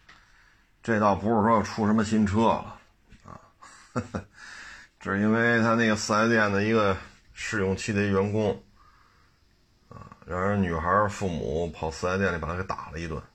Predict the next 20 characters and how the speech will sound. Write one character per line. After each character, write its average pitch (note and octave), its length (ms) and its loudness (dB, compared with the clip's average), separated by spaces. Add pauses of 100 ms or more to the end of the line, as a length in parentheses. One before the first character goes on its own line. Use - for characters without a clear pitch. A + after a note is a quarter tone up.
(1900)
唉， - 300 0 (840)
这 F2+ 60 -12
什 - 200 -4
么 A2+ 80 2
原 A2+ 200 2
因 B2 180 2
呢？ G2+ 300 4 (440)
说 G#2 320 -2
是 F#2+ 380 0
找 D#2+ 220 -4
了 F#2 100 -2
个 G2+ 400 0 (220)
女 E2 240 -8
朋 E2 260 -2
友， A2 180 -2 (380)
啊， F#2+ 220 -16
岁 - 180 -8
数 F#2+ 120 0
太 F#2 280 -2
小， - 180 -12